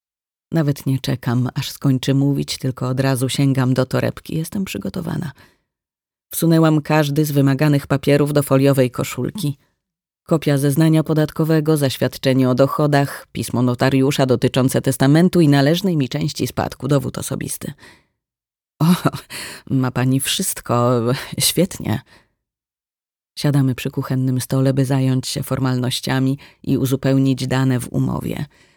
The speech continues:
Jestem zaintrygowany. Mija kilka sekund, zanim zdaję sobie sprawę, że zwraca się do mnie. Zauważam, że skończył sprawdzać dokumenty, które mu wręczyłam i teraz z rękami położonymi płasko na stole świdruje mnie wzrokiem.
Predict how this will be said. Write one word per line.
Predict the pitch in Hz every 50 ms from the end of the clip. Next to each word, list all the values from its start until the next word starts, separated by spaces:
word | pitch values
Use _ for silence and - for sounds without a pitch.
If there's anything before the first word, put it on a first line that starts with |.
| _ _ _ _ _ _ _ _ _ _ _ _ _ _ _
Jestem | - 120 170 214 - - - 262 240 233 233 226 220
zaintrygowany. | 185 196 185 190 185 180 - 190 180 160 151 160 156 147 156 139 120 - - - - - 131 139 _ _ _ _ _ _ _ _ _ _ _ _ _ _ _ _ _ _ _ _ _ _ _ _ _ _ _ _ _ _ _ -
Mija | - 156 175 185 190 185 170
kilka | - 185 180 - 160 151
sekund, | - - 135 127 - - 135 131 131
zanim | 131 131 143 139 139 139 139
zdaję | 131 127 135 147 165 190 196
sobie | - 175 151 151 143
sprawę, | - - - 151 151 151 175 185
że | 190 180
zwraca | 160 - 147 151 151 147 147 139
się | - - 143
do | 127 120 113
mnie. | 107 113 123 120 127 - - - - - _ _ _ _ _ _ _ _ _ _ _ -
Zauważam, | - 151 160 147 143 147 151 151 147 143 143 139
że | 135 135
skończył | - - - 147 143 139 123 120
sprawdzać | - - - 143 143 127 127 135 131 120 127
dokumenty, | - 139 - - 135 135 139 147 156 143 - 131
które | 117 - - 139 135 143
mu | 135 135 135
wręczyłam | 131 135 131 131 135 131 - 135 135 156 170 160 143
i | 131 117
teraz | - 151 143 156 151 156 - -
z | 135 -
rękami | 135 135 131 131 - 147 170 170 165
położonymi | - 131 127 131 131 131 135 135 139 165 170 147
płasko | - 147 151 151 - - 165
na | 147 135
stole | 120 - - 156 170 185 180
świdruje | - - 147 143 143 143 147 147 151 135
mnie | 131 127 127
wzrokiem. | 120 113 - - - - - - - - -